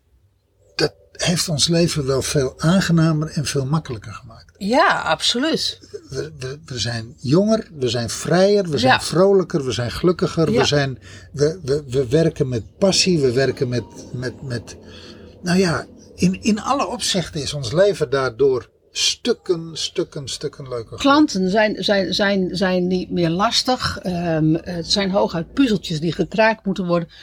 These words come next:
Speaker 2: Nou, dan, dan, dan kraken we dat puzzeltje vooraf.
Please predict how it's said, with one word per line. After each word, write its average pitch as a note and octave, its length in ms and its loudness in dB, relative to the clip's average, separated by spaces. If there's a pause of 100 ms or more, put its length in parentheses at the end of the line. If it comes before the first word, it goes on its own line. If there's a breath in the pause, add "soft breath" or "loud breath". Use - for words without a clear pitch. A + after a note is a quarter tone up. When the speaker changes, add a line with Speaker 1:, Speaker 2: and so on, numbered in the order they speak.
(280 loud breath)
Speaker 2:
Nou, D#3+ 220 0
dan, F3 240 -4
dan, E3 340 -4
dan D#3+ 180 -6
kraken A#3+ 300 0
we G3+ 140 -4
dat F#3+ 80 -6
puzzeltje G3+ 400 0
vooraf. F#3 300 0